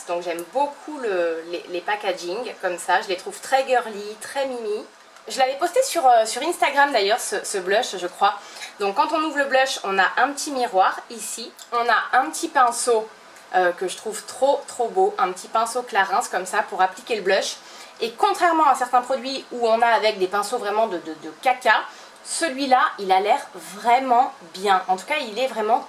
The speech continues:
tout doux. Et c'est vrai que la forme, elle est super bien adaptée à la, à la joue. Et donc, la teinte que j'ai choisie, la numéro six,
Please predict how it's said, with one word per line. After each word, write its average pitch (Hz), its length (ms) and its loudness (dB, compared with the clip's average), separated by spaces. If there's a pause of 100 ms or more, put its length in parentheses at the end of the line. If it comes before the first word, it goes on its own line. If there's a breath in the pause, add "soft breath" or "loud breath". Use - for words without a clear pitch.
tout 349 160 0
doux. 277 280 -4 (520 loud breath)
Et 262 160 0
c'est 254 160 -2
vrai 262 160 4
que 269 40 -8
la 226 120 2
forme, 269 260 0
elle 185 140 0
est 226 120 -2
super 269 540 0
bien 247 180 4
adaptée 220 480 0
à 185 60 4
la, 180 160 2 (760)
à 226 60 2
la 214 140 4
joue. 254 260 -2 (360 loud breath)
Et 294 60 -2
donc, 285 320 0
la 233 140 6
teinte 381 200 2
que 330 100 -4
j'ai 262 100 -4
choisie, 220 520 -2
la 175 120 2
numéro 240 380 -2
six, - 500 -8